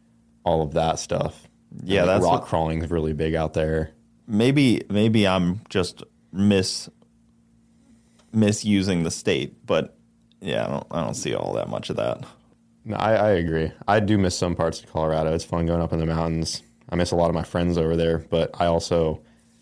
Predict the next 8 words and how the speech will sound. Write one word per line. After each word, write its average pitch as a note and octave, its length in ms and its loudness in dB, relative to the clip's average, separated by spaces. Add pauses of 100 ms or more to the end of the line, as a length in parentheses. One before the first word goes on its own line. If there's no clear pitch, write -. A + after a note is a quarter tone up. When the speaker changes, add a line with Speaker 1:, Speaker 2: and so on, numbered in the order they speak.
(880)
Speaker 1:
I F2+ 100 -2
like F2+ 220 2
how E2 140 0
consistent E2 540 -4
the E2+ 80 0
weather F2 280 2
is F2+ 140 0
here, F#2+ 300 0